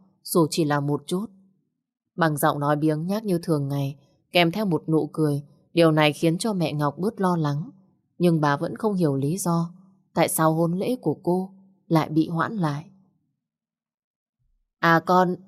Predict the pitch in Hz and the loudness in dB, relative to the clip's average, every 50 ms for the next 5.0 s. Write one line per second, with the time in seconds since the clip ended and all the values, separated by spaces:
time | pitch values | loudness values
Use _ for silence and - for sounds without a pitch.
0 | _ _ _ _ _ _ _ - 180 175 165 185 185 175 175 185 208 240 - - | _ _ _ _ _ _ _ 0 0 2 4 2 2 2 0 -2 -4 -6 -8 -12
1 | _ _ _ _ _ _ - - 196 185 165 156 151 160 156 220 233 214 190 156 | _ _ _ _ _ _ -2 0 0 2 4 4 4 4 2 -2 -4 -4 -4 -4
2 | 147 151 160 - _ _ _ _ _ _ _ _ - - 165 170 180 190 190 185 | -4 -6 -8 -10 _ _ _ _ _ _ _ _ 0 0 0 0 0 -4 -2 0
3 | 196 202 - 247 247 175 156 - 185 185 190 180 202 208 180 139 147 156 - _ | 0 0 0 0 -2 -4 -2 0 0 0 0 0 -2 -4 -4 -4 -6 -8 -12 _
4 | _ _ - - _ _ _ - 170 151 165 165 165 151 131 147 147 147 147 | _ _ -20 -20 _ _ _ -2 -2 -2 0 0 2 2 2 0 -2 -4 -6